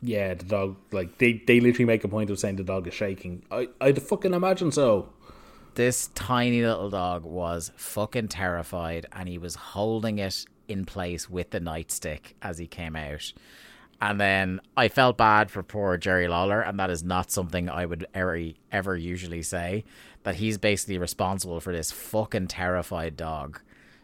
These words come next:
Speaker 2: during this match, where he's supposed to be doing his job on commentary while also comforting a fucking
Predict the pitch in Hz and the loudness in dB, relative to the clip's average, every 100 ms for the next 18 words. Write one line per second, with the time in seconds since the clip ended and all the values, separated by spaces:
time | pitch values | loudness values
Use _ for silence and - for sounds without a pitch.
0 | _ - 98 85 87 - 90 85 85 107 | _ 0 0 0 -4 -2 -2 -2 -2 -2
1 | 101 110 95 98 98 92 85 92 90 85 | 0 -2 -2 -2 -2 -2 -2 -2 -2 -6
2 | 87 98 95 101 101 98 92 85 90 92 | -6 -4 -4 -4 -4 -4 -4 -4 -4 -4
3 | 101 - - 95 98 107 107 104 90 - | -6 -6 -4 -4 -4 -2 -2 -2 -4 -10
4 | - 92 - 95 87 | -10 -10 -6 -6 -8